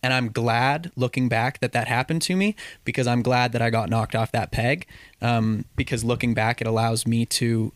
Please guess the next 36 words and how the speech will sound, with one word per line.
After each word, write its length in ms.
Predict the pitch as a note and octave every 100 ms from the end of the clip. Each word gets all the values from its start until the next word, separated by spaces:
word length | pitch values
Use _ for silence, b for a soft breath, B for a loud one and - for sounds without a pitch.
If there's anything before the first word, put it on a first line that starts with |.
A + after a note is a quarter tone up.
| -
look 160 | - -
at 100 | D#3+
those 200 | D#3 D#3
things 300 | E3+ E3+ C#3
and 100 | B2
see, 160 | - B2+
like, 180 | A#2 A#2+
that's 520 | B2 B2+ - - - _ -
what 360 | C3 B2 A2+ A2+
being 520 | A#2+ A#2 A2+ A2+ - -
bad 320 | A2+ F#2+ -
at 180 | G#2 -
what 140 | A#2
I 80 | G2
do 220 | F#2 D2
is. 240 | G1+ - - B B -
Um, 340 | B2+ A#2 A2 - -
<laughs> 160 | B3 G3
and 160 | F#3
basically, 600 | E3 E3+ F3+ - D#3 C#3 B B B B
um, 580 | B2+ B2 A2+ A2 A2 - - _ _ _ - -
yeah, 340 | - B2+ B2+ A#2
being 260 | A#2+ B2
able 140 | A#2+ A#2+
to 60 |
look 200 | A2+ A#2+
at 60 | A#2+
it 80 | A2+
in 100 | A2
that 200 | A2+ B2
way. 160 | B2
So, 180 | A#2 B2+
I 60 | B2+
mean, 320 | C3 C3 A#2+ A#2+
music 400 | C3 D#3+ F3 -
has, 480 | C#3 A#2+ - -